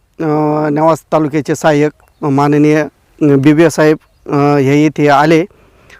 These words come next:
आणि त्यांच्या मार्गदर्शनाखाली आम्ही ह्या कांदा पिकाचं नियोजन केलं आणि नियोजन करत्या वेळेस आम्ही सुरुवातीला कांदा पेरला. कांदा का पेरला तर मजुराचा खर्च लावणीच्या टायमाला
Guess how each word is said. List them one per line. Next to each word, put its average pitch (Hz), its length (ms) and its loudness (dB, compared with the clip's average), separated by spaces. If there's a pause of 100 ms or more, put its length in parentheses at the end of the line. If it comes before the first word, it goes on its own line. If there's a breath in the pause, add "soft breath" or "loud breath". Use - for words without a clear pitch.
आणि 156 500 0 (100)
त्यांच्या 165 300 2
मार्गदर्शनाखाली 160 1120 -2 (260 soft breath)
आम्ही 160 240 2
ह्या 151 100 2
कांदा 151 420 -2
पिकाचं 160 420 -2
नियोजन 165 380 2
केलं 147 280 0 (640 loud breath)
आणि 185 440 2
नियोजन 196 540 4
करत्या 214 280 0
वेळेस 214 260 2
आम्ही 196 200 0
सुरुवातीला 185 500 -2
कांदा 175 340 0
पेरला. 156 380 -2 (440 soft breath)
कांदा 175 280 0
का 233 200 0
पेरला 196 340 -4
तर 214 180 -6
मजुराचा 208 640 -2
खर्च 165 240 -6 (420)
लावणीच्या 190 540 0
टायमाला 190 380 -2